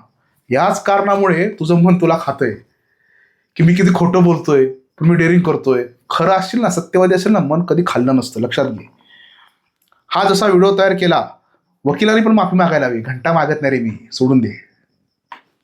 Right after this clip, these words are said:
मी खरा आहे, सत्यवादी आहे. हां, मी माफी मागत नसतो,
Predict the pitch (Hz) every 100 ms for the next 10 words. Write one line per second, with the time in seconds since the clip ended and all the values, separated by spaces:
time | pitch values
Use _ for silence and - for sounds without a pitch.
0 | _ - 165 180 160 127 110 - 135 -
1 | 139 113 - - _ _ _ _ - _
2 | _ - 113 92 - _ _ - 175 175
3 | 143 175 151 170 175 139 - 156 107 -